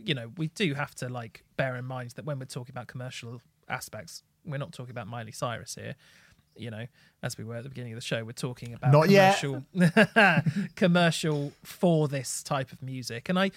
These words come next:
Speaker 1: I do understand those criticisms, but I think that your feeling is that Fever three three three approaches from a very cynical kind of way. And, and my,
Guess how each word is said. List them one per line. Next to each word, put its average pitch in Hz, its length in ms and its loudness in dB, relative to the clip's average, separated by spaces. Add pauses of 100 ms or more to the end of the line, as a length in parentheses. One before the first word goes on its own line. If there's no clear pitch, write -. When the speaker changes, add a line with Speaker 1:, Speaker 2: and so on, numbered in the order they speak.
(420)
Speaker 1:
I 202 100 2
do 294 220 0
understand 208 680 2
those 135 260 -4
criticisms, 123 800 -10 (1040)
but 165 100 4
I 165 120 6
think 190 380 -2
that 170 160 0
your 185 340 4
feeling 151 520 -2
is 147 320 -2
that 139 240 0 (800)
Fever 147 280 -4
three 147 180 -6
three 135 160 -8
three 135 180 -8
approaches 135 440 -8
from 131 180 -8
a 127 60 -8
very 123 240 -8
cynical 156 760 -4 (640)
kind 156 260 2
of 151 120 -2
way. 170 380 2 (100)
And, 143 320 0 (100)
and 143 340 0 (280)
my, 156 540 2